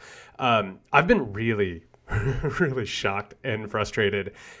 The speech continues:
by coverage of people like Chris Matthews, who is undoubtedly paid, um, I would have to assume, north of seven figures easily to cover American politics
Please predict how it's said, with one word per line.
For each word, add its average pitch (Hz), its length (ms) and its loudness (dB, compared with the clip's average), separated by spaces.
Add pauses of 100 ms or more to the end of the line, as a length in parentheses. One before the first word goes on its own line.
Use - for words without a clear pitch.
(120)
by 104 580 4
coverage 113 460 0
of 104 120 2
people 107 360 -4
like 98 260 2
Chris 135 240 2
Matthews, 104 600 0
who 98 320 0
is 98 420 0
undoubtedly 131 640 6
paid, 98 640 0 (500)
um, 101 600 0
I 196 80 8
would 214 100 8
have 156 200 8
to 120 140 4
assume, 98 540 -2
north 123 400 2
of 101 100 -4
seven 101 340 -6
figures 90 680 -6
easily 110 520 0 (420)
to 131 100 4
cover 123 300 6
American 110 400 2
politics 101 600 -6